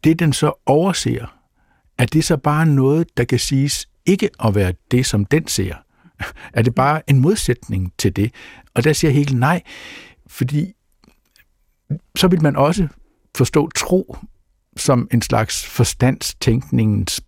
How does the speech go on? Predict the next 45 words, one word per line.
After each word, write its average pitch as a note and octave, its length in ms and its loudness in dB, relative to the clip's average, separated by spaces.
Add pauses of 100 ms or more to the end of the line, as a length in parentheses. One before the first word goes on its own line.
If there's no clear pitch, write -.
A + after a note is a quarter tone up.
(160)
grænse, F#2+ 440 0 (380)
at A2+ 160 0 (160)
som A2+ 340 2
vi, G2+ 160 0
når A2+ 120 2
vi A2 80 2
siger, A#2 340 2 (500)
"Der A#2 100 2
er A#2 40 4
så - 120 0
meget, G#2 400 2
vi G2 60 -2
ikke - 200 -10
kan G2+ 120 -2
forstå, - 360 -2
vi A2+ 140 2
er A2 120 0
så A2+ 120 -4
små, G2+ 400 -4 (140)
der B2 100 2
er A#2+ 40 2
meget A2+ 300 2
mere, A2 220 2
end A2 140 0
vi A2 100 0
kan A2 160 -2
forstå." - 480 -6 (540)
Det C#3+ 100 2
synes D3 220 -2
Hegel C3+ 280 0
er A#2+ 100 -2 (200)
utilfredsstillende, A#2+ 840 -2
fordi A#2+ 380 -2 (400)
det C#3+ 60 2
er D3 40 6
et C#3 80 -2
udsagn, C#3 580 2 (260)
der - 60 0
udspringer B2+ 520 0
af, B2 120 2
at G#2 180 -2
vi G#2+ 60 0
kun E3 460 2
forstår A#2 360 0
med F#2+ 160 2